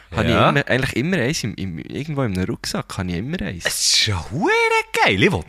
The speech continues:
Speaker 2: das auch.
Speaker 1: <laughs> Also, ich schenke dir eins, komm. Bring dir das
Speaker 2: Nein,
Speaker 1: nächste Mal,
Speaker 2: kannst du
Speaker 1: wenn ich auf
Speaker 2: selber
Speaker 1: Bio
Speaker 2: kaufen.
Speaker 1: komme. Nein,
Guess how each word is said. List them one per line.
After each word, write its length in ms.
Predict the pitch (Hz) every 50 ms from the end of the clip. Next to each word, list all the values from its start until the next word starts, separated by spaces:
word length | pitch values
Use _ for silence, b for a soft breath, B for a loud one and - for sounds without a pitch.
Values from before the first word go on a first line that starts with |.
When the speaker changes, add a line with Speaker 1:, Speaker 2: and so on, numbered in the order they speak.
| -
Speaker 2:
das 200 | 78 76 - 120
auch. 360 | 101 123 190 320 202 90 67 - -
Speaker 1:
<laughs> 60 | -
Also, 300 | - 143 - - - 143
ich 100 | 123 -
schenke 280 | - 101 98 104 - - - 113
dir 100 | - 90
eins, 220 | 85 82 - - -
komm. 220 | - 95 95 92 - B B B B B B B -
Bring 220 | - 117 127 147 147
dir 80 | -
das 140 | 92 123 156
Speaker 2:
Nein, 100 | 120 127
Speaker 1:
nächste 0 |
Mal, 0 |
Speaker 2:
kannst 180 | 143 - - 147
du 40 |
Speaker 1:
wenn 80 | 127 117
ich 60 | 95 123
auf 80 | 135
Speaker 2:
selber 80 | - 143
Speaker 1:
Bio 180 | 113 120 131
Speaker 2:
kaufen. 240 | - 127 120 117 117
Speaker 1:
komme. 60 | -
Nein, 380 | - 90 90 90 92 120 185 143